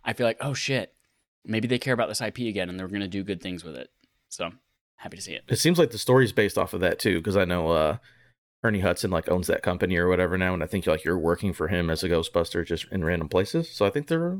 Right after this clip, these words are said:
Speaker 2: tying it all in.
Speaker 1: Dope. Speaking of possessing random things and looking like things that aren't you, moving on to playtime, I played Elden Ring this week,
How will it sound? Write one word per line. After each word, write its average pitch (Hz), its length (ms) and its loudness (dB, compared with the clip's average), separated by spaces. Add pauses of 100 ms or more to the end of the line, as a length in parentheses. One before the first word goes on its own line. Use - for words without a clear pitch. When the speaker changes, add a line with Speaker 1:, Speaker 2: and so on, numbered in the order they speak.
(160)
Speaker 2:
tying 185 220 0
it 180 60 -4
all 185 160 2
in. 95 160 -2 (400)
Speaker 1:
Dope. 101 240 -8 (1800)
Speaking 466 340 4
of 185 100 0
possessing 165 640 4
random 123 640 2
things 120 560 0
and 113 180 -4
looking 139 360 0
like 113 220 0
things 127 220 0
that 120 100 -2
aren't 135 220 0
you, 160 600 4 (300)
moving 330 320 6
on 220 120 6
to 170 60 2
playtime, 165 840 2
I 160 120 0
played 208 340 6
Elden 165 380 4
Ring 98 380 -8
this 117 220 -4
week, 107 300 -6